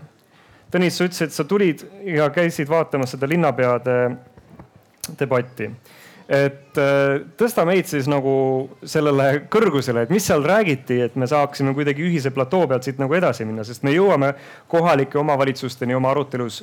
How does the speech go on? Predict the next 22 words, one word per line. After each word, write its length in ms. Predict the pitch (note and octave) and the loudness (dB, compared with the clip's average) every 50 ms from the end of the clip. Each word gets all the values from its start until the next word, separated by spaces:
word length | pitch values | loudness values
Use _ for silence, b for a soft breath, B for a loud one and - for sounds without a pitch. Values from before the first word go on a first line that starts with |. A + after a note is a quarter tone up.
| - | -4
niikuinii. 460 | C#3 C#3+ D3 D3+ C#3+ C3+ C3 A#2 G#2 | -2 -2 0 0 0 0 0 0 -2
Et 100 | G#2 C3 | 0 0
mis 160 | F3+ A3 G3 F#3+ | 0 2 2 2
mulje 400 | G3+ A3+ A#3 A3+ G#3 E3+ D3 C3 | 4 4 4 2 2 2 2 2
sulle 300 | B2 D#3 D#3 D3 C3 B2 | 0 0 0 0 0 2
see 160 | D3 D#3+ D3+ | 2 2 2
siis 220 | C3 C#3 B2+ A#2 D3+ | 2 0 -4 -2 -2
lühidalt 400 | E3+ F3+ F3 C#3 C3+ B2+ B2 - | 0 0 0 0 0 -4 -2 0
jättis, 400 | E3 F3 F3 F3+ - B2+ A2 A#2+ | 0 -2 0 -2 -6 -6 -4 -4
et 160 | A#2 A2+ - | -6 -6 -6
kui 80 | - D#3 | -8 -4
palju 320 | D3+ F#3 G#3 A3 G#3 F#3 | -2 0 0 0 0 0
meil, 400 | E3+ E3+ E3+ E3+ E3+ D#3+ D#3 D#3 D#3 D3+ D3 C3+ B B B B B B B | 2 2 2 2 0 0 0 2 2 2 2 0 B B B B B B B
noh, 180 | D3+ D3+ - - - - B B B B B B B B B - | -2 -2 -2 -2 -8 -12 B B B B B B B B B 0
minna 300 | E3 G3 F#3+ D#3+ C#3 B2+ A#2+ | 2 4 4 4 4 2 2
siis 160 | C#3 B2+ C3 | 0 0 2
on, 160 | E3+ D#3+ C3 A2+ G#2+ | 2 2 0 -2 -2
et 80 | - | -2
kuidas 380 | - G3+ G3 G3 D#3 C#3 - - - - - - _ | -2 0 2 2 2 0 -2 -8 -14 -20 -20 -20 _
kohalike 400 | - - F3 E3 D3 B2+ A#2+ C3+ | -4 -2 0 0 0 -2 -2 -2
valimise 320 | D3 C#3+ C3+ B2 B2 C#3 C3 | 0 0 0 0 0 0 0
aastal 320 | B2 - - A#2 A2 A2+ | 0 -2 -4 -6 -6 -6